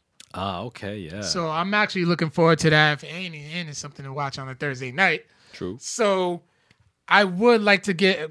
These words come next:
Speaker 2: I would like to re-, quickly read off the nominees
Speaker 1: Mm-hmm.
Speaker 2: and just make our quick predictions.
Speaker 1: Okay.
Speaker 2: So I'll start from the bottom up.
Speaker 1: All right.
Speaker 2: And let's go with, I didn't get 'em all because there's a lot of stuff I didn't really know about.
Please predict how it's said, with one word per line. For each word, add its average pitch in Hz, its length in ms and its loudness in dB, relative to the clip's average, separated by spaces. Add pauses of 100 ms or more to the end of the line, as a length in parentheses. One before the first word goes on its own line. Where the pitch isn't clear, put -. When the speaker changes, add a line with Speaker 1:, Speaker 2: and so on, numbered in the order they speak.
(100)
Speaker 2:
I 165 180 4
would 190 240 2
like 190 180 0
to 175 100 -2
re-, 160 280 -2 (220)
quickly 180 400 -8
read 160 360 -6
off 165 220 -2
the 151 80 -10
nominees 147 880 -8 (260)
Speaker 1:
Mm-hmm. 98 260 -6 (260)
Speaker 2:
and 202 260 -2
just 208 280 -4 (120)
make 226 240 -2
our 240 80 2
quick 240 220 -2
predictions. 233 680 -4
Speaker 1:
Okay. 165 240 -6 (200)
Speaker 2:
So 180 240 -8
I'll 170 180 -2
start 196 280 -4
from 175 100 -14
the 151 80 -12
bottom 139 400 -8
up. 123 180 -12 (380)
Speaker 1:
All 113 80 -6
right. 98 160 -8 (240)
Speaker 2:
And 165 720 -8 (960)
let's 180 200 -8
go 202 220 -2
with, 185 180 -2
I 160 80 0
didn't 185 140 -2
get 151 140 -4
'em 139 100 -10
all 139 220 -6
because 127 320 -18
there's 127 180 -14
a 131 80 -16
lot 127 160 -6
of 123 80 -8
stuff - 180 -12
I 127 140 -10
didn't 123 140 -14
really 117 180 -14
know 123 160 -12
about. 123 380 -10